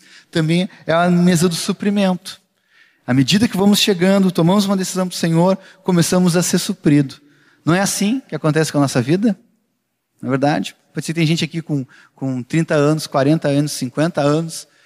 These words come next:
né? Mas no comecinho foi assim. Chegamos ali e começamos a receber um alimento, né?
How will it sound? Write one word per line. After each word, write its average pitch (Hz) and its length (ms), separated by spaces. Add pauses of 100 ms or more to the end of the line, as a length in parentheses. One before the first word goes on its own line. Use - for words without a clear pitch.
(180)
né? 156 280
Mas 160 200
no 190 120
comecinho 208 540
foi 240 220
assim. 220 440 (420)
Chegamos 175 460
ali 170 260
e 202 40
começamos 196 440
a 185 40
receber 185 380
um 190 140
alimento, 196 600
né? 120 220